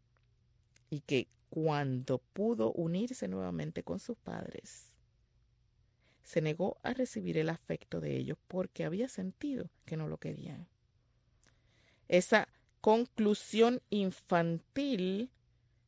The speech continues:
hizo que él introyectara lo siguiente: "La ternura o la dulzura de mis padres, la que me prodigan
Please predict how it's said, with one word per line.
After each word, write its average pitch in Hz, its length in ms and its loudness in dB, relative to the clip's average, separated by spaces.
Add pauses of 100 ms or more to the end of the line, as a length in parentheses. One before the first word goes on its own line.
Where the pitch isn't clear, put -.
(440)
hizo 247 440 6
que 196 180 8
él 202 100 6
introyectara 202 800 4
lo 208 100 4
siguiente: 190 760 -6 (540)
"La 180 260 8
ternura 208 1000 6 (320)
o 143 100 -2
la 135 240 -4
dulzura 160 840 -4 (400)
de 156 160 0
mis 208 280 -4
padres, - 640 -8
la 123 140 0
que 160 140 4
me 170 140 6
prodigan 269 680 4